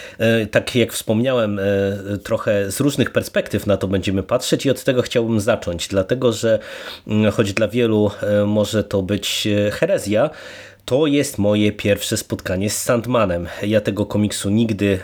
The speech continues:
e, wcześniej nie czytałem. Mm, w-, wiesz, w momencie, kiedy, e, on wychodził u nas, e, po raz pierwszy, jakoś mi się nie złożyło, żeby go nabywać,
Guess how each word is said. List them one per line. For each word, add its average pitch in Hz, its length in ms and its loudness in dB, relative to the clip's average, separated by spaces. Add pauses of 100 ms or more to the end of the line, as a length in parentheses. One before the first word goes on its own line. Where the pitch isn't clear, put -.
(140)
e, 101 100 2
wcześniej 107 440 0
nie 101 140 2
czytałem. 110 560 0 (480)
Mm, 107 540 4
w-, 98 360 -6
wiesz, 107 220 2
w - 40 -2
momencie, 113 440 0
kiedy, 104 420 0 (400)
e, 104 80 2
on 110 200 2
wychodził 110 380 0
u 110 40 4
nas, 104 320 0
e, 104 140 2
po - 140 -2
raz 101 180 0
pierwszy, 117 580 -2 (920)
jakoś 127 300 0
mi 123 60 0
się 117 120 -2
nie 113 100 2
złożyło, 110 420 0
żeby 104 220 -4
go 107 120 -2
nabywać, 131 560 0